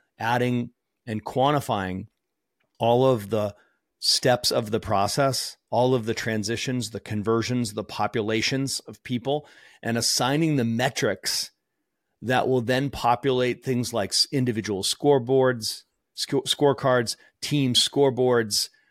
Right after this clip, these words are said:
our ninety-day project planners, our lead flow infographic, our C E O marketing reports, et cetera. Like, that's where these numbers come from. And if you look at a spreadsheet of the vital signs performance metrics, it can be mind-numbing.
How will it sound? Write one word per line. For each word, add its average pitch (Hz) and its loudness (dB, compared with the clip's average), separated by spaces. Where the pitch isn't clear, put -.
our 107 -2
ninety-day 113 0
project 127 0
planners, 123 -2
our 107 0
lead 117 0
flow 104 0
infographic, 117 0
our 101 0
C 107 -4
E 107 2
O 113 2
marketing 123 0
reports, 120 -2
et 117 -6
cetera. 131 -2
Like, 127 0
that's 143 0
where 165 4
these 139 2
numbers 139 0
come 196 0
from. 104 -6
And 123 2
if 120 -2
you 143 2
look 156 4
at 127 4
a 123 2
spreadsheet 135 0
of 113 0
the 120 0
vital 123 2
signs 123 0
performance 143 0
metrics, 117 -2
it 120 -8
can 131 -2
be 135 -2
mind-numbing. 139 0